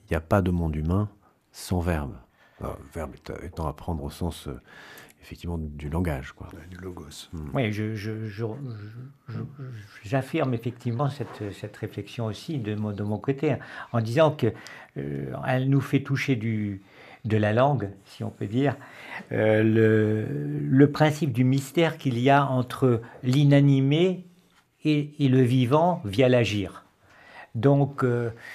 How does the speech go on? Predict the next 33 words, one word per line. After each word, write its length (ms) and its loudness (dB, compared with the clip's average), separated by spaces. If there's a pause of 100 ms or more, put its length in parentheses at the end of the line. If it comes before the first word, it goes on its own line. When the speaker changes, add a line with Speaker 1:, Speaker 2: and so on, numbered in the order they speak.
(280)
Speaker 3:
euh, 880 -8 (920)
si 380 -6
le 180 4
mot, 420 4 (380)
effectivement, 920 2
comme, 240 2
euh, 420 -6
c'est 260 -4
une 140 0
idée 180 0
que 60 -4
j'aime 180 2
bien 240 0
d'ailleurs, 520 -2 (480)
euh, 580 -10
nous 140 -2
sommes 240 4
fabriqués 580 2
par 240 2
les 160 0
mots 320 4
avant 380 2
de 120 -2
naître. 500 -8 (280)
C'est, 160 -6
Speaker 1:
Mhm. 80 -8
Speaker 3:
c'est 140 -12
une 100 -6
belle 220 2
idée. 340 0
Speaker 1:
Mhm. 60 -10 (440)
Speaker 3:
Euh, 480 2
mais, 560 2